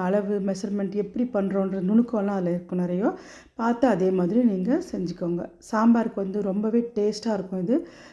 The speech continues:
வெங்காயத்தை நல்லா கட் பண்ணி, இந்த மாதிரி அலசி, கழுவி, சுத்தமா எப்படி பண்ணணும் அப்படின்றது எல்லாமே நான் வந்து இதுல சொல்லியிருக்கேன். மறக்காம அந்த வீடியோவை நீங்க செக் பண்ணி பாருங்க. உளுந்து, கடுகு, வெந்தயம், அதுக்கப்புறம் சீரகம்,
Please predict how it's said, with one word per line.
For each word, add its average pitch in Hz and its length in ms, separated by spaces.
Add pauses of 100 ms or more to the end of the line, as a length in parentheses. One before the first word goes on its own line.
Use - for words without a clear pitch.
(160)
வெங்காயத்தை 233 540
நல்லா 196 200 (140)
கட் 175 180
பண்ணி, 196 220
இந்த 190 80
மாதிரி 196 220
அலசி, 196 280 (120)
கழுவி, 202 360
சுத்தமா 202 360 (120)
எப்படி 220 300
பண்ணணும் 185 360 (100)
அப்படின்றது 185 440
எல்லாமே 196 300
நான் 180 140
வந்து 190 160
இதுல 175 140 (100)
சொல்லியிருக்கேன். 190 520 (720)
மறக்காம 233 560
அந்த 208 240
வீடியோவை 226 400
நீங்க 202 200 (100)
செக் 185 180
பண்ணி 175 260
பாருங்க. 170 320 (760)
உளுந்து, 208 500 (400)
கடுகு, 196 400 (300)
வெந்தயம், 202 580
அதுக்கப்புறம் 185 480
சீரகம், 208 500